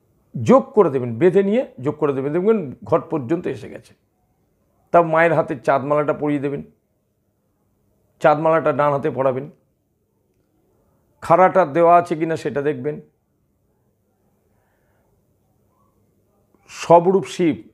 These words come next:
অর্থাৎ যাকে আপনারা অনেকে মহাকাল বলেন, তাকে একটা পৈতে এটা পরিয়ে দেবেন। অর্থাৎ প্রথমে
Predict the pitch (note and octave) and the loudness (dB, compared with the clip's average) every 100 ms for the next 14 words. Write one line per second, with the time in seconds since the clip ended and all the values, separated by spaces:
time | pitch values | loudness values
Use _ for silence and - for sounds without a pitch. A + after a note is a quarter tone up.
0 | - B2 E3+ C#3 C#3+ D3 D3+ D3+ D3+ D3+ | -10 -6 -4 -2 0 0 2 0 0 -2
1 | C#3+ B2+ C#3 C3 C#3+ D3 D3 C#3 C3+ C#3 | 0 -2 -4 -2 0 0 0 0 -4 -8
2 | - _ _ _ _ _ _ _ _ _ | -18 _ _ _ _ _ _ _ _ _
3 | _ C3+ C3 C#3+ D3 A#2+ C3+ C#3+ - D#3+ | _ -4 0 0 -2 -4 -2 -2 -2 -2
4 | D#3+ C#3 C#3+ C#3 C3 B2+ C3+ _ _ _ | -2 -4 -4 -2 -2 -4 -8 _ _ _
5 | _ _ _ _ _ _ _ _ _ _ | _ _ _ _ _ _ _ _ _ _
6 | _ _ _ _ _ _ - - - F3+ | _ _ _ _ _ _ -2 -2 2 0
7 | - F#3+ G3+ B3 B3+ | 2 -4 -2 0 0